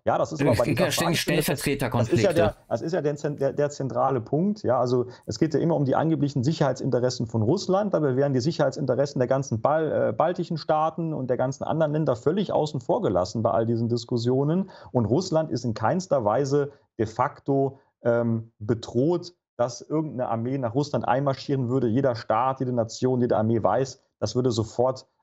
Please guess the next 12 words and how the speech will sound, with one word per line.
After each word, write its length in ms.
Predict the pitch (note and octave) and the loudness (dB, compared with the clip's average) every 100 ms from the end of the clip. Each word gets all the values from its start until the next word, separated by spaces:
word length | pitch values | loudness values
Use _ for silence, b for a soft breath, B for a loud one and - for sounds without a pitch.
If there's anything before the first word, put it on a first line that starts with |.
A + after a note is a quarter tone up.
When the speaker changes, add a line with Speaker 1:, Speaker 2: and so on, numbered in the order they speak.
| - | -2
Speaker 1:
äh, 60 | A#2 | 0
eine 260 | A#2 A2 | 2 2
nukleare 540 | B2+ C3+ A#2+ A2+ A2 G#2+ | 0 0 0 0 0 0
Reaktion 440 | G2+ - C3+ C3+ | 0 0 -2 0
auslösen 600 | - A#2 A2+ A#2 A#2+ A2+ | 0 0 0 0 0 -2
und 140 | G#2 | -2
das 140 | G#2 A2 | -2 -2
kann 100 | F3 | -2
Speaker 2:
Hast 140 | - | 0
Speaker 1:
kein 300 | G#3+ G#3 G3 | 2 2 2
Speaker 2:
du 60 | - | 0
recht. 600 | B2 B2+ - - - | -2 -2 -4 -4 -8